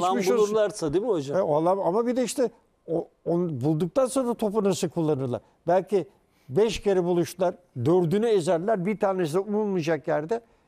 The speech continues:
Speaker 1: işi bitirirler. Ee, yani doksan dakika içinde veyahut da oynadıkları müddetçe bu oyuncular şu alanda şu verimi her zaman yapar diye bir, ben, ben de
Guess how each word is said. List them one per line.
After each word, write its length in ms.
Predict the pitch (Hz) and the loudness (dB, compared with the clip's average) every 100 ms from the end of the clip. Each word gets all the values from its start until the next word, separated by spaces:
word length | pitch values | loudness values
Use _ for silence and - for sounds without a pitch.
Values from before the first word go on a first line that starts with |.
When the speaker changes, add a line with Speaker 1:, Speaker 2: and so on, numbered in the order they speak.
| - | -10
Speaker 1:
işi 240 | 156 175 | -4 -2
bitirirler. 480 | 160 135 127 110 117 - _ _ _ _ _ | -2 -2 -6 -6 -12 -16 _ _ _ _ _
Ee, 40 | - 50 92 - | -8 -6 -6 -2
yani 320 | 160 170 151 _ _ _ _ _ _ _ _ _ _ - | -2 0 -4 _ _ _ _ _ _ _ _ _ _ -6
doksan 480 | 135 120 - 214 208 | -4 -4 -4 -4 -2
dakika 240 | 190 147 | -2 -2
içinde 300 | 156 - 135 | -4 -4 -2
veyahut 220 | 143 143 - | 0 0 -2
da 60 | - | -4
oynadıkları 680 | 147 143 151 156 147 190 196 | -2 -2 -2 -2 -2 0 2
müddetçe 600 | 190 151 160 120 185 202 - _ - | 0 -2 -4 -2 -2 -4 -8 _ -6
bu 300 | 135 202 190 | 0 2 4
oyuncular 540 | 175 151 147 170 175 - _ - _ _ - 127 | 2 0 -2 -2 -4 -10 _ -20 _ _ -12 -12
şu 260 | - 254 | -6 -4
alanda 460 | - 175 175 170 165 | 0 0 0 0 -2
şu 260 | - 233 | 0 2
verimi 280 | 185 175 180 | 4 4 2
her 160 | 170 190 | 0 0
zaman 320 | 151 185 175 | 0 -2 0
yapar 440 | 170 175 180 170 | 0 -2 -2 0
diye 160 | 170 175 | 2 0
bir, 100 | 175 165 160 165 | 0 -6 -10 -2
ben, 280 | 180 175 | -2 0
ben 240 | 160 170 170 | 0 0 0
de 160 | 202 | -2